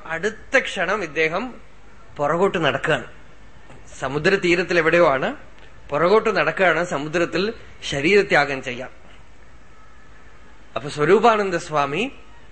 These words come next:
തന്റെ ഒരു ശിഷ്യനെ അടുത്ത് വിളിച്ചിട്ട് പറഞ്ഞു, "ഇവൻ പോകുന്ന വഴിയിൽ എന്തൊക്കെ പറയുന്നു അതൊക്കെ എഴുതിയെടുക്കാം, എല്ലാം എഴുതിയെടുക്കാം."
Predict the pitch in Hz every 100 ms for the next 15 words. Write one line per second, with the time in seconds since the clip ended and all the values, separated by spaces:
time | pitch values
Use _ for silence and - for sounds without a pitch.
0 | - - - 143 170 214 160 202 226 160
1 | - 185 190 160 135 - 170 131 117 156
2 | 160 135 123 170 196 - - - 127 127
3 | 120 156 214 220 196 147 147 170 131 143
4 | 175 - 175 151 127 139 147 156 165 131
5 | 131 - 127 127 156 135 - - - -
6 | - - - - - - - - - -
7 | - - - - - - - - - -
8 | - - 131 160 135 147 156 - -